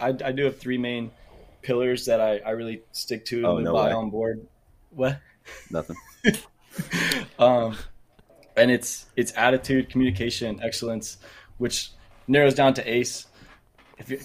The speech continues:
Speaker 1: I'm a sports guy, you know, it's easy. It's easy to little just toss out ace, and my whole boat's sports people, so it's has a lot of references. But, um, I, I honestly just live and,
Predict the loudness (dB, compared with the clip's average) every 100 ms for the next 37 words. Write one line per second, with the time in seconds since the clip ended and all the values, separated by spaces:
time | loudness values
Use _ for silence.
0 | -2 2 4 4 0 4 4 6 4 4
1 | 2 -2 -4 2 2 0 -4 2 2 2
2 | 4 6 6 0 -18 _ -6 -6 -6 -12
3 | 4 4 8 4 6 2 2 -2 -4 -4
4 | -8 -16 -16 -12 2 4 4 4 4 2
5 | -6 0 0 0 -2 0 2 2 4 4
6 | 2 -4 -20 _ _ -20 2 2 4 2
7 | 2 0 -2 -14 -14 -10 -10 -10 -14 -20
8 | -20 -20 _ -2 -2 -2 -6 -12 _ -20
9 | -8 4 6 6 4 6 6 2 -4 2
10 | 2 4 -2